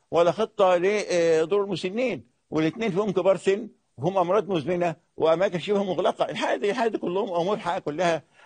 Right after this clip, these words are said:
بنتكلم فيها من باب النصح، آه، للوزارة حتى تنتبه إلى هذا الأمر، حتى رع-، يعني حرصًا على صحة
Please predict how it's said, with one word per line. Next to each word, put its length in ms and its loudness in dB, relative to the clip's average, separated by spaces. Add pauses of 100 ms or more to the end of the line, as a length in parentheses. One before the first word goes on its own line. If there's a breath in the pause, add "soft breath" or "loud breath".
(100)
بنتكلم 520 -2
فيها 220 0
من 200 -4
باب 240 4
النصح، 600 -2 (360 soft breath)
آه، 400 2
للوزارة 680 2 (260)
حتى 300 0
تنتبه 520 2
إلى 100 4
هذا 200 4
الأمر، 360 0 (260 soft breath)
حتى 300 0
رع-، 180 0
يعني 500 0
حرصًا 360 -2
على 180 2
صحة 320 -2